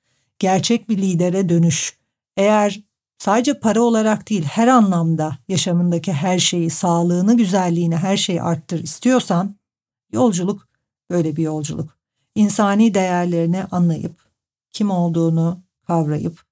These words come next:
evrensel olarak o içindeki elması bulup değere dönüştüğün bir yolculuk. Ve unutma,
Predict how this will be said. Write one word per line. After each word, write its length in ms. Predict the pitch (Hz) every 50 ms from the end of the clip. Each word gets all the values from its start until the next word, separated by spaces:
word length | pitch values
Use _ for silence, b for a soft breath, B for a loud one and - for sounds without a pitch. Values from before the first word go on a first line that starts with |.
| _ _ _ _ _ _
evrensel 600 | 185 180 175 175 180 175 175 175 - - 240 240
olarak 520 | 233 202 185 165 160 170 190 196 - - _ _ _
o 80 | 175 175
içindeki 480 | 170 - - 180 170 170 165 - 208
elması 460 | 190 185 170 170 170 165 - - 165
bulup 260 | 160 160 185 202 202 - _ _ _ _ _ _
değere 500 | 170 156 190 196 196 175 160 151 156 147
dönüştüğün 720 | 160 175 180 170 160 - - - 175 165 170 190 196 190
bir 220 | 170 175 175 - -
yolculuk. 580 | 170 165 160 156 151 151 160 160 160 160 - _ _ _ _ _ _ _ _ _ _ _
Ve 80 | 190 -
unutma, 480 | 202 214 220 214 - - 160 151 147